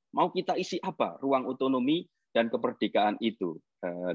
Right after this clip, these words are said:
dalam hubungannya dengan pemerintah, termasuk juga pemerintah daerah gitu ya. Lalu arahnya itu mendidik manusia paripurna, eh, dalam bahasa Pater Triarkara dan sebagainya, manusia yang terkoneksi sepenuhnya dengan segala realitas dalam kemendalamannya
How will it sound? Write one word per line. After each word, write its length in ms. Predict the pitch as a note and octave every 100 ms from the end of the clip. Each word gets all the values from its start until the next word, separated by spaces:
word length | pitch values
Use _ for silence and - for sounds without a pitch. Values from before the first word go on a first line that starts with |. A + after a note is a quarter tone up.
| -
dalam 240 | G#2+ D3
hubungannya 480 | C3+ G#2+ G#2 G2 B2
dengan 240 | A2 G2+
pemerintah, 480 | F#2+ G2 G2 G2 C3+ E3+
termasuk 420 | G#2+ G2+ G#2 C3+
juga 240 | G#2+ A#2+
pemerintah 800 | A2 A2 - _ _ - A2 G#2+
daerah 400 | G#2 G2 A#2+ G2
gitu 240 | - E2 G#2
ya. 80 | D3+ _ _ B2
Lalu 160 | F#3+
arahnya 380 | G3 F3+ F#3+ G3+
itu 160 | G3+ G#3+
mendidik 320 | F#3+ C#3 C#3+
manusia 400 | C3+ C3+ C3 A#2+
paripurna, 720 | A2 G#2+ G#2 G#2 F#2+ F#2 A#2+ - -
eh, 400 | G2 F2+ F2 E2 F2
dalam 240 | F#2+ F#2+
bahasa 480 | F2+ E2+ - F#2 F#2 E2 _ _
Pater 320 | F#2+ - F#2+
Triarkara 560 | - F#2 F2 - G#2+ G#2+
dan 160 | F#2+ F2
sebagainya, 640 | - F2 F2+ F#2 B2 E3 _ -
manusia 400 | C3+ E3 E3 D#3+
yang 80 |
terkoneksi 560 | D3+ - F3+ F3 - A3
sepenuhnya 640 | - - F#3 F#3 D3+ E2+ - _
dengan 240 | B2+ D3+
segala 320 | D3+ B2 A#2 A#2+
realitas 560 | A#2 A2+ A#2 G#2+ G2+ _ _ _
dalam 240 | G2+ A2 G#2+
kemendalamannya 880 | A2+ A2+ F#2+ G2 G2 C3+ C#3 F2+